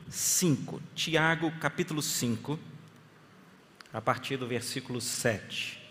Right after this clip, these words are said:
Leremos até o versículo de número onze.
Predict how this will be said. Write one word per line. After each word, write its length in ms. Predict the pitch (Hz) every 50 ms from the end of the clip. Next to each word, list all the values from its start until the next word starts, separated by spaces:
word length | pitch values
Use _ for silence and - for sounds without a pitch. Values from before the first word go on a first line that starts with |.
| - - - - - - - - -
Leremos 460 | - 135 143 143 143 143 135 113 131
até 320 | 127 123 - - 131 127
o 100 | 127 123
versículo 640 | 113 117 117 110 - - - 131 127 127 - 123 113
de 140 | 113 113 113
número 440 | 113 117 113 113 113 110 113 110 110 - - - -
onze. 640 | - 143 131 123 110 104 95 - - - - - -